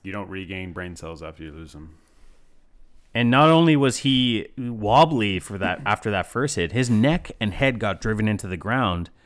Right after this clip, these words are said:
Speaker 2: It still hurts my stomach watching. Amazon Prime continued to
Speaker 1: Yeah.
Speaker 2: show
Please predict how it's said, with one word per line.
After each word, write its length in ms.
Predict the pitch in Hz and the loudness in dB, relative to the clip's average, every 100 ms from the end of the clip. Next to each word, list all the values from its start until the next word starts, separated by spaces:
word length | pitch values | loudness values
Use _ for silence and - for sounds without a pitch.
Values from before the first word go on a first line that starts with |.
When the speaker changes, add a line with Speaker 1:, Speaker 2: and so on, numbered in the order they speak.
| _ _ _ _ _ _ _ | _ _ _ _ _ _ _
Speaker 2:
It 140 | - - | -12 -10
still 180 | - 175 | 0 4
hurts 240 | 147 143 | 4 4
my 100 | 127 | 0
stomach 400 | 104 - 127 110 | 0 0 0 0
watching. 640 | 101 110 120 117 98 92 - _ | 2 4 4 2 0 -2 -6 _
Amazon 420 | - 151 208 220 165 | 0 2 4 4 2
Prime 340 | 143 127 117 | 4 4 4
continued 720 | - 101 - 120 117 113 107 | 0 -4 0 0 2 0 -4
to 440 | - 110 98 92 95 | -6 -4 -4 -4 -6
Speaker 1:
Yeah. 300 | 87 76 78 | -8 -10 -10
Speaker 2:
show 680 | - - 123 120 117 110 | -6 0 4 4 4 0